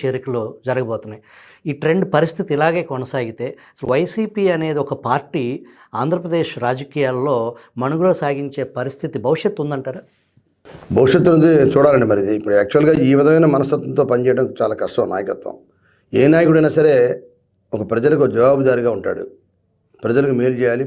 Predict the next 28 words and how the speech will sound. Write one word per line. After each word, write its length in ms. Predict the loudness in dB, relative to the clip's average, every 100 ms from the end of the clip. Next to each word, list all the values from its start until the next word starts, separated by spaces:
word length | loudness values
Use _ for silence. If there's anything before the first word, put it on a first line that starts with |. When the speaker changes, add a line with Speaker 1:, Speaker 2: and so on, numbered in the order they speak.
| -6
Speaker 2:
ప్రజలకి 400 | -6 -6 -6 -8 -8 -10 -20 _
సర్వీస్ 340 | -2 0 0 -2
చేయాలి. 280 | -2 -4 -8 -14 _ _ _ _ _ _ -2
ఆయన 200 | 2 4
దగ్గర 200 | 4 4 4
అవకాశం 340 | 4 2 4 2
ఉంది, 100 | 2 0
ఐదు 80 | 0
సంవత్సరాల 360 | -4 0 -2
పాటు 240 | 0 -4 -4
బ్రహ్మాండంగా 520 | -6 -4 -4 -4 -6
స్టేట్ని 680 | -2 -4 -2 -4 -4 -6 -14 -10
ముందుకు 260 | -6 -4 -4
తీసుకెళ్లే 280 | -4 -2 -2
అవకాశం 300 | -2 -4 -4 -4
ఉంది. 160 | -4 -8 -14 _ _ _ _ _ _ -4
మరి 80 | 0
ఎక్కడ 160 | 2 4
కూడా 240 | 6 6 4 0 -6 -20 _ -4
స్టేట్లో 420 | 0 2 2 2
అభివృద్ధి 340 | 4 2 0 2
కార్యక్రమాలు 420 | 0 0 -2 -2 -2
చేయడంలో 260 | 0 0 -2
పూర్తిగా 260 | -6 -4 -2 -2
విఫలమయ్యారు. 480 | -4 -6 -4 -6 -8 -16 _ _ _ _ 0
కేవలం 360 | 2 4 2 0 -4 -18 _ _ _ _
ఆయన 140 | -4 -2 -4
చెప్పిన 200 | -2